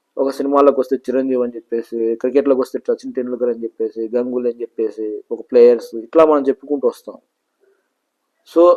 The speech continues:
అలాంటి కోవలోకి చెందినటువంటి వ్యక్తే ఇతను. ఇతని పేరు గిరీష్. మన దేశంలో ఇప్పటి వరకు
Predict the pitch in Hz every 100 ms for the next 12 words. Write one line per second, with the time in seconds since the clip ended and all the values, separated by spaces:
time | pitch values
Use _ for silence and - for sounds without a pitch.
0 | - 113 139 165 165 160 156 147 156 151
1 | - 135 135 127 131 123 120 113 113 -
2 | 156 123 123 107 - - 120 135 131 139
3 | 135 117 127 135 - - _ _ _ _
4 | _ _ _ _ _ _ _ _ _ _
5 | 113 117 139 135 160 - 165 156 135 131
6 | 127 - 151 147 165